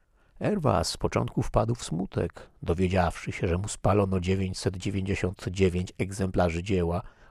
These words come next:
które kosztowało go tyle zabiegów. Ale ponieważ teraz już na czym innym zasadzał swoją sławę, wkrótce pocieszył się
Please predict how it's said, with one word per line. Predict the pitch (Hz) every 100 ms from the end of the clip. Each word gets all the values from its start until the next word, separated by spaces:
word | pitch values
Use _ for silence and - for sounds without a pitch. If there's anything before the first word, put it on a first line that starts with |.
| -
które | - 80
kosztowało | - - - 85 90 87
go | 87
tyle | - 82 85
zabiegów. | 92 107 117 95 82 - - _ _ _ - - - -
Ale | -
ponieważ | - 254 262 147 -
teraz | - 85 104 -
już | 92 - -
na | 82
czym | 90 92
innym | 120 92 80 73
zasadzał | 80 85 - 98 90 78
swoją | - 78 78
sławę, | - - 214 101 165 165 - - - -
wkrótce | - - - - 185
pocieszył | - - 85 - 80
się | -